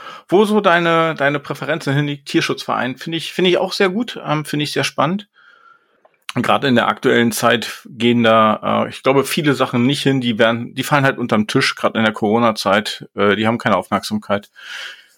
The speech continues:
Dominik, ich danke dir für das Gespräch. Die Zeit ist um. Und ja, freue mich, äh, dich auch irgendwann mal persönlich zu treffen und nicht nur mit dir zu reden,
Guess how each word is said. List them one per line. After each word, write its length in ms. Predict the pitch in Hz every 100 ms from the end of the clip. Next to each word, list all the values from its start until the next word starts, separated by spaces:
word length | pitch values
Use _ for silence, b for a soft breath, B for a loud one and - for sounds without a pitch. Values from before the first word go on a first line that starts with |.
| B B B B _
Dominik, 640 | - 196 262 165 107 - B B B B B -
ich 360 | 139 139 -
danke 360 | - 139 240 262
dir 200 | 220 226
für 160 | - 175
das 160 | 170
Gespräch. 720 | - - - 120 277 - - _ _ _ _ _ _ _ _ _ _ _ -
Die 180 | 117 120
Zeit 300 | - 120 135
ist 140 | 143 -
um. 360 | 120 202 - b b b b b b b b b b b b
Und 960 | 139 147 165 165 165 165 151 - - - - _ _ _ _ _ -
ja, 280 | 302 - - _ _ _ _
freue 440 | - - 120 135
mich, 520 | 208 208 220 - - -
äh, 200 | 165 170
dich 240 | 165 -
auch 240 | 156 175 -
irgendwann 380 | 175 185 180 175
mal 140 | 160
persönlich 680 | - - 151 117 247 131 -
zu 120 | -
treffen 480 | 107 117 123 170 147
und 180 | 123 101
nicht 240 | 170 -
nur 380 | 120 123 120 -
mit 180 | 120 117
dir 140 | 123
zu 140 | 123 113
reden, 420 | 104 104 175 196